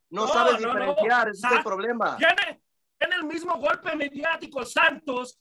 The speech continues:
Speaker 2: en donde quiera que te paras.
Speaker 1: A ver,
Speaker 2: A las
Speaker 1: señor,
Speaker 2: Águilas del América
Speaker 1: a usted
Speaker 2: no
Speaker 1: le
Speaker 2: la
Speaker 1: falta
Speaker 2: tiene.
Speaker 1: educación, a usted
Speaker 2: No
Speaker 1: le
Speaker 2: la
Speaker 1: falta
Speaker 2: tiene,
Speaker 1: educación,
Speaker 2: hermano.
Speaker 1: porque si usted tuviera
Speaker 2: Por favor.
Speaker 1: educación,
Speaker 2: No,
Speaker 1: respetaría
Speaker 2: no,
Speaker 1: a cualquier
Speaker 2: es la
Speaker 1: rival, ¿eh?
Speaker 2: realidad,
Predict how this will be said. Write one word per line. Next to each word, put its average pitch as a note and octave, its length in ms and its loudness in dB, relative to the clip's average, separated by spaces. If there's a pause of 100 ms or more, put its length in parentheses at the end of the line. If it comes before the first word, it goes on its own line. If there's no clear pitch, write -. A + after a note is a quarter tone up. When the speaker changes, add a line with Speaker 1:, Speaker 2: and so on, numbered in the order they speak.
(140)
Speaker 2:
en A#3 200 2
donde A#3 240 -2
quiera D#4+ 260 2
que E4+ 120 -4
te C4+ 120 -2
paras. B3 640 2 (260)
Speaker 1:
A C#3 60 -2
ver, F#3 220 2
Speaker 2:
A - 20 -4
las - 80 -6
Speaker 1:
señor, F#3+ 380 2
Speaker 2:
Águilas D#4 260 4
del C4+ 120 2
América C#4+ 240 4
Speaker 1:
a D4 100 2
usted B3+ 120 2
Speaker 2:
no B3+ 60 2
Speaker 1:
le C#4 60 4
Speaker 2:
la C4 80 2
Speaker 1:
falta C4+ 280 4
Speaker 2:
tiene. B3+ 220 4
Speaker 1:
educación, A3+ 680 2
a G3+ 120 2
usted A3+ 220 -2
Speaker 2:
No B3+ 60 2
Speaker 1:
le C4 60 6
Speaker 2:
la C#4+ 80 2
Speaker 1:
falta B3+ 140 4
Speaker 2:
tiene, C4 160 4 (100)
Speaker 1:
educación, D4 300 4
Speaker 2:
hermano. B3 340 2
Speaker 1:
porque G3+ 260 -8
si G#3+ 100 -10
usted - 220 2
tuviera C4 280 2
Speaker 2:
Por C4 80 6
favor. A3+ 180 -2
Speaker 1:
educación, C4 560 6 (160)
Speaker 2:
No, G#3+ 80 -6
Speaker 1:
respetaría A#3 560 4
Speaker 2:
no, C4+ 60 8
Speaker 1:
a C4 100 2
cualquier B3+ 380 4
Speaker 2:
es C4+ 120 6
la - 120 4
Speaker 1:
rival, A3+ 180 4
¿eh? A#3+ 80 6
Speaker 2:
realidad, B3 380 2